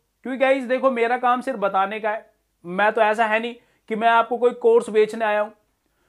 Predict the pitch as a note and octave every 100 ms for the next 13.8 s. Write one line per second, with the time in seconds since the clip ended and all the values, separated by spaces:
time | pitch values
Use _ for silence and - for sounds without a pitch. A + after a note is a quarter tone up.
0 | _ F#3+ A3+ B3 B3 A#3 B3 B3 A3+ A3+
1 | A3+ B3 A#3+ A#3 G#3+ G3+ G#3+ A3+ A3+ D#3+
2 | - _ _ _ _ _ G3 G#3 A3 A3+
3 | A3+ A3 G#3 G#3 G#3+ G#3 G#3+ G#3 G#3+ G3+
4 | G3+ G3 G#3+ G#3 G3+ G3+ G3 G#3 G3+ G#3
5 | G3+ G3 G#3 F#3+ G3+ G3 G3 G3 G3+ G3+
6 | A3 A3 A3+ A#3+ - D#3+ F#3+ F#3+ F#3+ A3
7 | G3+ E3 C#3 A#2 _ _ _ F3 A3 B3
8 | C4 G#3+ A3 B3+ A#3 A#3+ A#3+ A#3+ A#3+ A#3+
9 | A#3 A#3 A#3 A#3 A#3+ _ - G3 G3+ G#3+
10 | A3+ - G#3+ G#3 A3+ A3 A3 G#3+ G#3+ A3+
11 | G#3+ G#3 G#3 G3+ G3 G#3 G#3 A#3+ _ _
12 | _ _ D4 D4+ C#4+ - _ F#3 G3+ A#3
13 | B3 A#3+ A3 G3+ A#3 A3 G#3+ F#3